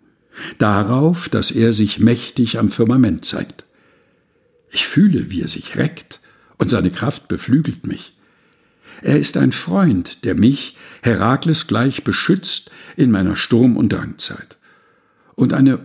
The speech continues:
unglaubliche Abenteuerlust steigt in mir auf, und ich empfinde, wie Odysseus,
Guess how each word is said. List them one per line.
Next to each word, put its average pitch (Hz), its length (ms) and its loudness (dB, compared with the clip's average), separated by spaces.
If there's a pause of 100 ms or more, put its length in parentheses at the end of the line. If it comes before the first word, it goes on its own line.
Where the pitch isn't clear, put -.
unglaubliche 175 880 0
Abenteuerlust 98 880 -2
steigt - 400 -2
in 113 100 4
mir 110 200 2
auf, 123 220 0 (520)
und 139 120 4
ich 170 140 2
empfinde, 185 640 2 (240)
wie 160 180 4
Odysseus, - 840 -2